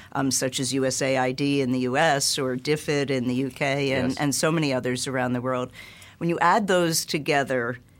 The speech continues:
Speaker 1: it doesn't get to the trillions of dollars that we're going to need to solve the social and
Speaker 2: Mm-hmm.
Speaker 1: environmental problems. And I mean this really broadly because
Speaker 2: Yes.
Speaker 1: I call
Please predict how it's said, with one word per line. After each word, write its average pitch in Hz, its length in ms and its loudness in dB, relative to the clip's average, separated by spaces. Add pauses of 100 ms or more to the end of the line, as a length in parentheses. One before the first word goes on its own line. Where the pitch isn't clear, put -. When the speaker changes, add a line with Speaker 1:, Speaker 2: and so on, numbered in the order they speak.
(120)
Speaker 1:
it 147 140 -4
doesn't 160 460 2
get 151 340 0
to 160 160 -2
the 135 140 -4
trillions 151 640 0
of 127 160 -2
dollars 131 560 0
that 139 160 -2
we're 143 80 -4
going 139 320 0
to - 140 -4
need 127 400 -2
to 139 100 -4
solve 135 400 0
the 135 80 -4
social 131 420 -2
and 127 120 0
Speaker 2:
Mm-hmm. 127 80 0
Speaker 1:
environmental 127 520 0
problems. 127 540 -4
And 208 140 0
I 240 60 2
mean 240 200 2
this 180 240 -2
really 139 240 -2
broadly 135 480 -2
because - 340 -4
Speaker 2:
Yes. - 20 -6
Speaker 1:
I 139 160 0
call 135 440 -4